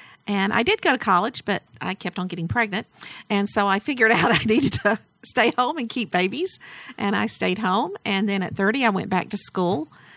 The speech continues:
Originally wanted to go to school to work for hospice.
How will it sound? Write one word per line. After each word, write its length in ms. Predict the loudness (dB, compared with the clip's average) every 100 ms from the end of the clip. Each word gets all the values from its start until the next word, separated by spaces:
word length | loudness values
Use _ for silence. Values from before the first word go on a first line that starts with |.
| -20 -20 _ _
Originally 840 | -2 0 0 0 0 0 0 -2
wanted 340 | 0 0 0 -2
to 60 |
go 120 | -2 0
to 120 | 2
school 320 | 2 2 0
to 80 | 0
work 240 | -2 -2
for 100 | -6
hospice. 680 | -4 0 0 0 0 0 0